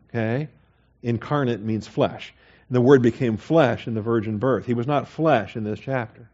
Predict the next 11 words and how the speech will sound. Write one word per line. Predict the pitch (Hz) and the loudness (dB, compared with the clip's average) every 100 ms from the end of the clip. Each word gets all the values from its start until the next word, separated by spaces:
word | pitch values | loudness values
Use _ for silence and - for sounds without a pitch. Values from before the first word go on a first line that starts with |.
| _ | _
Oh | 139 127 | -12 -10
my. | 127 127 98 _ _ _ _ 107 | -10 -12 -16 _ _ _ _ -8
I | |
used | 110 123 101 | -4 -4 -2
the | 110 | 0
wrong | 120 117 | 0 -2
expression. | - - 135 110 104 107 | -6 -4 -2 -2 -6 -8
That's, | 98 - | -8 -12
that's | 98 - _ | -18 -18 _
tragic. | - 131 - - - - - - | -8 -8 -8 -16 -20 -20 -20 -4
Um, | 135 143 117 | 2 2 2